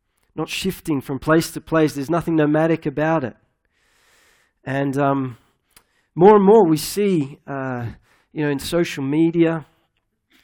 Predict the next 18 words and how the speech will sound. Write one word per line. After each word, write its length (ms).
and 120
things 240
like 180
that, 300
people 520
are 120
getting 340
their 140
truth 640
not 160
necessarily 500
from 540
what's 220
actually 460
true 440
or 100
right, 540
but 300